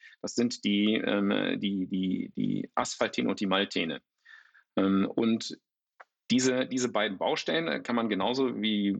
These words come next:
wie bei der Milch auch, kann man die, äh, kann man die voneinander trennen dann, äh, und in seine, das Bitumen, also in seine, seine, äh, ursprünglichen Bausteine zerlegen. Und das haben, darauf sind nicht wir gekommen, ähm, sondern das hat unter anderem die Technische Universität Wien,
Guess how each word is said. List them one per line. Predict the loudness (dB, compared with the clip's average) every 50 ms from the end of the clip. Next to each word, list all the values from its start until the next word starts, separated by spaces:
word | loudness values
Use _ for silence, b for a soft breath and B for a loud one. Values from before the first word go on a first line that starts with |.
| 0
wie | 0 0 2
bei | 2 0
der | 0 2
Milch | 2 0 0 0 0
auch, | -2 -2 -2 -4 -8
kann | -4 -2 -2
man | 0 0
die, | 0 0 0 0 0
äh, | 0 -2 -2
kann | 0 0 0
man | 0 0
die | -2
voneinander | -2 0 0 2 2 2 0 -2 -2
trennen | -2 0 0 0 0 -2 -4 -8
dann, | -10 -12 -12 _ _ _ _ _ _ _ _
äh, | -2 -2
und | 0 -2 -2 -4
in | -4 -6 -8 -4 0 0 2
seine, | 2 2 2 2 2 0 0
das | -2 -4 -6 -4 -6
Bitumen, | -8 -6 -4 -2 0 0
also | 0 0 0 0
in | 0 2
seine, | 2 2 2 2 0 0 -2
seine, | -2 0 0 0 0 -2 -6 -6
äh, | -4 -2 -2 -2 -4 -6 -4
ursprünglichen | -2 -2 -2 0 -2 -2 -2 -2 -2 -2
Bausteine | 0 0 -2 -2 -2 0 0 2 2 2 0 -2 _ _ _ _ _ _ _ -4
zerlegen. | -2 0 2 4 2 2 0 -2
Und | -2 -2 -2
das | -2 -2 -2
haben, | -2 -2 0 -2 -4 -4 -6 -10 -6 -4
darauf | -4 -2 -2 -2 -4
sind | -6 -8 -8
nicht | -8 -6 -2
wir | 0 0 0
gekommen, | 0 -2 -2 -2 0 2 2 2 0 -2 -6 _ _ _ _ _ _ _ _ -8 -4 -2
ähm, | 0 2 2 2 2 0 -2
sondern | -2 -2 0 0 2 2 2 2 0 0 -2
das | -2 -4 -2 -2
hat | -4 -4 -4 -4
unter | -4 -4 -2 -2 0 0
anderem | 0 0 2 2 2 2 2
die | 0 0 0
Technische | -4 -2 -2 0 0 2 2
Universität | 2 2 2 2 -2 -4 -2 -2 -2 -2 -2 -4 -2 0
Wien, | 2 4 4 4 2 0 -2 -10